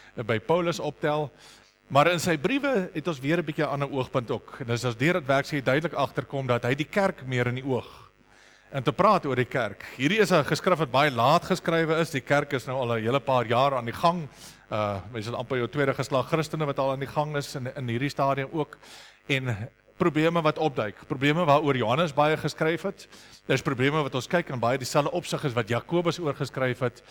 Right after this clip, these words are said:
En omdat Johannes so geweldige passie en liefde vir die Here het en 'n passie en liefde vir sy kerk het,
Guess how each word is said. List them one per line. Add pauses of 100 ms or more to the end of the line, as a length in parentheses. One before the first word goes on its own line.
(360)
En
omdat
Johannes
so
geweldige
passie
en
liefde
vir
die
Here
het
en
'n
passie
en
liefde
vir
sy
kerk
het,